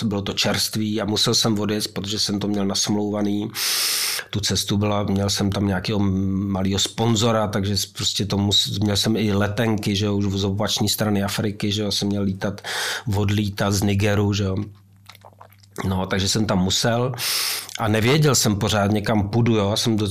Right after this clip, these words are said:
do jistý míry improvizoval, nedokázal jsem si ani představit, kde budu. Já jsem proto, proto jsem tam byl, protože jsem byl blbej, tak jo, že jsem byl naivní.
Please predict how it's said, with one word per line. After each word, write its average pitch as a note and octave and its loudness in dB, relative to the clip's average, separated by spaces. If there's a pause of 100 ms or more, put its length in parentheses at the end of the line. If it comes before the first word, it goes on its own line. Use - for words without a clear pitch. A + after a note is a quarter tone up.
do G#2+ 0
jistý G#2 0
míry G#2+ 2
improvizoval, A2 2
nedokázal A2+ 2
jsem A#2 2
si - 0
ani A2+ 0
představit, A#2+ 2
kde G#2 2
budu. G2 2
Já F2+ -4
jsem G2+ 0
proto, G2+ -2 (240)
proto G#2+ 0
jsem A2+ 2
tam A#2 2
byl, G#2+ 2
protože A#2 0
jsem A#2 2
byl B2 4
blbej, G#2+ 2
tak G2 -6
jo, G2 0
že A2 0
jsem A2 2
byl A2 2
naivní. A2 2